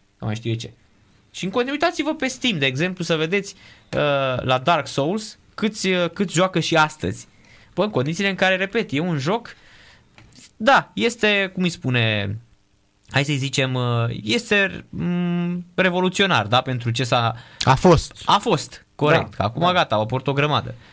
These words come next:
Speaker 1: Dar el în continuare, dacă vă uitați la, uh, la stats-urile de pe Steam, veți rămâne șocați să vedeți cât îl joacă și astăzi.
Speaker 2: Hmm.
Speaker 1: Știi?
Speaker 2: Hmm.
Speaker 1: Da.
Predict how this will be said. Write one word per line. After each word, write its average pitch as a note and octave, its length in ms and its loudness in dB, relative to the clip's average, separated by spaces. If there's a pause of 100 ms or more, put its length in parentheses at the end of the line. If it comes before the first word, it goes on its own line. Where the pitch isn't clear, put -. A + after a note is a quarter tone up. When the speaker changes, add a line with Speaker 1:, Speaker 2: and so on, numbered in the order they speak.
(160)
Speaker 1:
Dar G2 200 2
el C#3 160 2
în F#3 100 0
continuare, A#2 600 0
dacă F#2 220 -2
vă G2 120 -2
uitați A2+ 460 -2
la, G2+ 480 0 (1040)
uh, F#2 480 -2
la G2+ 180 -2
stats-urile A#2 520 -2
de G2+ 120 -2
pe - 120 -6
Steam, F3+ 380 -6
veți G3 220 -2
rămâne G3+ 240 0
șocați F3+ 360 -2
să A2+ 80 -2
vedeți A#2 260 -2
cât A#2 160 -6
îl A2 120 0
joacă A#2+ 280 -2
și A2+ 100 -4
astăzi. - 360 -8 (1600)
Speaker 2:
Hmm. G2+ 420 4
Speaker 1:
Știi? A#2 340 -6 (200)
Speaker 2:
Hmm. G2 340 4 (160)
Speaker 1:
Da. G#2 320 -4